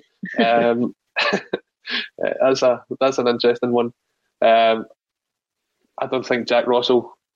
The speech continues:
Speaker 2: be anywhere near the Celtic job, just being honest, and I don't think Kevin thinks he will either, just to clarify that one. Um,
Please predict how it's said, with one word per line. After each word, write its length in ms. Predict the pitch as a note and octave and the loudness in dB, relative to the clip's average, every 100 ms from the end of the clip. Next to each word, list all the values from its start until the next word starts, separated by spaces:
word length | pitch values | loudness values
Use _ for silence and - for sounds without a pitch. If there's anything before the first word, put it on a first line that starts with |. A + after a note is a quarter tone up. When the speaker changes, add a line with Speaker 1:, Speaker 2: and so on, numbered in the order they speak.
| - | -2
Speaker 2:
be 100 | B2 | 0
anywhere 280 | B2 B2 A#2+ | 2 2 2
near 200 | A#2+ B2 | 2 2
the 100 | B2+ | 2
Celtic 360 | B2 B2 A2+ | -2 -2 -2
job, 240 | - A2+ A2 _ | 0 0 -2 _
just 180 | - A#2+ | -6 -2
being 140 | A#2+ | 0
honest, 320 | A#2 A#2+ A#2+ - | 2 0 -2 -2
and 100 | A2+ | 0
I 40 | |
don't 180 | A2 A#2 | 0 -2
think 160 | A#2+ - | -4 0
Kevin 400 | A#2+ A#2 B2 A#2+ _ - | 0 0 -4 -8 _ -6
thinks 220 | A#2+ - | -6 -2
he 80 | A#2+ | 0
will 220 | A#2 A2+ | 2 2
either, 220 | A#2+ B2+ - _ - | 2 0 -4 _ -2
just 180 | F#3 | -2
to 80 | - | -2
clarify 540 | - G#2+ A2+ A#2+ A2+ A2+ | -2 0 0 0 2 2
that 180 | A#2 | 2
one. 140 | A#2 A#2 - _ - - - - | 0 -4 -8 _ -16 -16 -20 -4
Um, 480 | B2 B2+ B2+ B2+ A#2+ | 0 2 2 0 -2